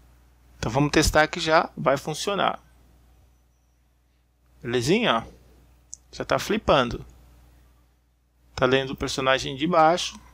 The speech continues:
Quando eu ponho pra direita, lê o personagem de cima. Bom, eu vou colocar o flip já em true pra ele já começar olhando pra lá, né? Senão fica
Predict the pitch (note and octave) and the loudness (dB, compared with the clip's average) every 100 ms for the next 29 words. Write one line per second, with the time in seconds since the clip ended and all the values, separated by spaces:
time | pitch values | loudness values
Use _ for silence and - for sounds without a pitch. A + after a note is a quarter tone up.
0 | - D3 C3+ C3 - B2 A#2 A#2+ A#2 C3+ | -6 -2 -2 -2 -4 -6 -2 0 0 -2
1 | C3 B2+ C3 - - _ - B2+ - - | 0 0 0 -4 -4 _ -6 0 0 -2
2 | A2+ B2+ A#2+ A#2+ D3 - - - - - | -6 -2 -2 -2 -6 -4 -4 -8 -12 -20
3 | - - - - _ _ _ _ _ _ | -20 -20 -20 -20 _ _ _ _ _ _
4 | _ _ _ _ _ _ - _ - C3 | _ _ _ _ _ _ -20 _ 0 2
5 | C3 B2+ D#3+ F#3+ F3+ - D3+ C#3 B2+ - | 4 2 4 6 6 6 8 8 6 2
6 | - - _ _ _ _ _ _ - D3 | -10 -20 _ _ _ _ _ _ -10 -10
7 | - C3+ B2+ - A#2+ D3 C#3+ C3+ - D#3 | -2 0 0 0 -2 2 2 0 -2 0
8 | G3 - C3 B2+ A#2+ C3+ B2 E3 E3 - | 0 2 2 2 0 -4 0 -2 -2 2
9 | D#3 D#3+ D#3 D3+ D3+ F3+ E3+ C3 B2 - | 4 4 2 -4 -2 0 4 4 2 0
10 | C#3 - C3+ C3+ - - D3 | 0 0 0 -2 0 4 4